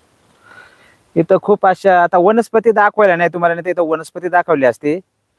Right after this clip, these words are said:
पांढरा पळस पाहिजे, ठीक आहे. अं, माझे वैद्यगुरु पाळे मामा, त्यांचा मी तुम्हाला नंबर देतो, त्यांच्याशी संपर्क करा, तुम्ही त्यांच्याकडून पांढरा पळस घेऊ शकता. तर, अं, लाईव्ह कट झाल्यानंतर मी तुम्हाला डिस्क्रिप्शनमध्ये, डिस्क्रिप्शन बॉक्समध्ये त्यांचा नंबर देतो.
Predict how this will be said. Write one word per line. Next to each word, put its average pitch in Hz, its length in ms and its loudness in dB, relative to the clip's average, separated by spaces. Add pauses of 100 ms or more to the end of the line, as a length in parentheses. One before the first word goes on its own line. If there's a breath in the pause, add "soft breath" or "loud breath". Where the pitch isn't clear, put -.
(300)
पांढरा 156 360 0
पळस 151 300 0
पाहिजे, 143 360 0 (400)
ठीक 214 200 0
आहे. 214 180 4
अं, 220 340 2
माझे 190 440 2
वैद्यगुरु 202 480 2
पाळे 190 260 0
मामा, 190 220 0
त्यांचा 180 300 -4
मी 185 100 -14
तुम्हाला 185 220 -2
नंबर 175 240 -6
देतो, 180 220 -6
त्यांच्याशी 180 400 -4
संपर्क 165 340 0
करा, 175 280 2
तुम्ही 185 280 -10
त्यांच्याकडून 165 460 -2
पांढरा 170 300 0
पळस 160 220 0
घेऊ 165 180 2
शकता. 180 380 0 (440 soft breath)
तर, 175 80 0
अं, 175 280 4
लाईव्ह 175 260 2
कट 185 180 -4
झाल्यानंतर 170 500 -4
मी 156 140 -16
तुम्हाला 170 220 -2
डिस्क्रिप्शनमध्ये, 165 960 0
डिस्क्रिप्शन 170 540 -6
बॉक्समध्ये 170 500 0 (400 loud breath)
त्यांचा 151 240 -2
नंबर 156 300 0
देतो. 117 500 -2